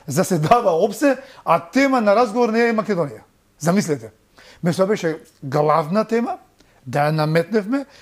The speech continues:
да го искористевме присуството на комплетното лидерство на северната хемисфера на земјата топка. Значи, не зборам само Европа, зборам на с-, северната хемисфера на земјата топка. Значи, половина земјата топка е присутна во Скопје.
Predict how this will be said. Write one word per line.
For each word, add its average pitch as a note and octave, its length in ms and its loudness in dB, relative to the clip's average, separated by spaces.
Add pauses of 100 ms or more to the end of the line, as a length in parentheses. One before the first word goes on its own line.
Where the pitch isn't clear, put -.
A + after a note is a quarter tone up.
(180)
да D3 140 0
го E3 80 0
искористевме A#3 640 0
присуството G3+ 800 -2 (840)
на E3+ 180 -2
комплетното C4 720 0 (360)
лидерство A#3 520 0 (460)
на F3+ 360 0
северната A#3 680 0
хемисфера G3+ 560 0
на F3+ 100 -2
земјата E3+ 360 -2
топка. - 320 -8 (1400)
Значи, D#3 140 -8
не D#3+ 60 -2
зборам G3+ 200 2
само G#3 240 -2
Европа, D#3+ 320 0
зборам F3 260 -2
на E3 100 -2
с-, - 140 -14 (220)
северната G#3 720 0
хемисфера G3 500 -2
на F#3 100 0
земјата F3 360 -4
топка. C#3 280 -8 (200)
Значи, - 180 -12
половина G#3 460 2
земјата F#3 320 -2
топка F3+ 240 -4
е D#3+ 60 -2
присутна D#3+ 260 -6
во D3+ 80 -8
Скопје. C3 320 -12